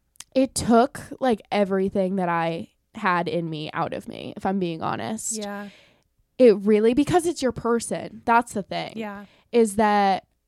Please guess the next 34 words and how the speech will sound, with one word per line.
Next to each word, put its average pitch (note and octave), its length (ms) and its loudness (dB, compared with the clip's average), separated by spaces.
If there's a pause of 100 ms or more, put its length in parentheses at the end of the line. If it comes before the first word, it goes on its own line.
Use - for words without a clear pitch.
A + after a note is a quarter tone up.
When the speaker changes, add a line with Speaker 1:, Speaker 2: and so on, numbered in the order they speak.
Speaker 1:
not C4 300 6
only B3+ 420 2
are A#3 140 2
they, G3+ 360 0
you G#3+ 200 0
know, F3 200 -4
your G#3+ 180 2
significant G#3+ 580 -2
other F3+ 400 -2
and F#3 120 -2
all F#3 200 2
of F#3 100 -2
that, F3 260 -2
but - 180 -8
they're C4+ 260 4
your G#3 200 -2
best F3+ 420 -2
friend E3 240 -2
at F4 140 -4
the D#4 60 0
Speaker 2:
Yeah. G3+ 120 0
Speaker 1:
end F#3 80 -4
of F#3 60 -8
the A#3 80 -4
day. - 300 -8
Like, G3+ 180 -4
Speaker 2:
Mm-hmm. A#3+ 180 -6 (300)
Speaker 1:
through B3 320 4
and A#3+ 140 0
through, G3+ 220 0
this F#3 180 -6
man F3 200 -8
was F3 140 -8
my E3+ 160 -8